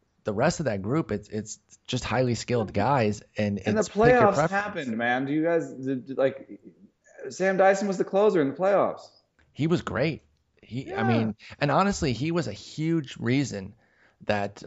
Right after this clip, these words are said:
Speaker 1: and I know it's only thirty-one innings, so I don't wanna overstate it, but he was a huge reason that Texas really got going. When they solidified the bullpen,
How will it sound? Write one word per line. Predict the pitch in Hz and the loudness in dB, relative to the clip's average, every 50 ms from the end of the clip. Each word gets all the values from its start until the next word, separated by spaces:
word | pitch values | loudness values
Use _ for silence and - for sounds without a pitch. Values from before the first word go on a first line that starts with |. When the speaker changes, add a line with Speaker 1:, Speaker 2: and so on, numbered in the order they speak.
| - - | -6 -4
Speaker 1:
and | 123 120 120 | -2 -2 0
I | 117 | 0
know | 127 131 | 2 2
it's | 131 120 131 | 2 2 0
only | 117 107 | -2 -2
thirty-one | 104 - 123 107 104 101 101 95 98 | -4 -4 -4 -2 -2 -2 -2 -2 -2
innings, | 101 101 90 90 90 | -2 -2 -2 -4 -4
so | - 104 | -4 -4
I | 98 | -4
don't | 104 101 | -2 -2
wanna | 101 98 - - - | -4 -4 -6 -6 -2
overstate | 107 117 120 107 98 95 - - 101 95 90 | -2 0 0 0 -2 -4 -4 -2 -2 -2 -2
it, | 92 90 - | -2 -4 -4
but | 95 95 - | -4 -6 -4
he | - 139 180 | -4 -4 -2
was | 185 208 220 214 | 0 0 2 2
a | 202 | 2
huge | 190 202 202 196 170 151 | 2 2 2 2 2 2
reason | 147 160 175 151 170 | 2 0 2 0 0
that | 143 117 - - | -2 -4 -4 -4
Texas | 151 139 135 - - 135 120 - - - - - - - _ - | -4 -4 -4 -4 -4 -6 -6 -6 -8 -12 -16 -20 -20 -14 _ 0
really | 120 139 135 135 | 2 4 4 4
got | 120 127 117 90 - | 2 2 0 0 0
going. | 120 123 151 160 - | 0 0 2 0 0
When | - 98 104 | -2 -2 -2
they | 120 147 | 0 0
solidified | 165 - - 143 120 135 143 147 - - 120 113 104 98 | -2 -2 -2 0 0 0 0 0 0 -2 -2 -2 -2 -6
the | 98 | -10
bullpen, | 98 101 110 127 165 165 - - 113 104 101 92 85 | -4 0 2 2 2 2 0 0 0 0 0 0 -4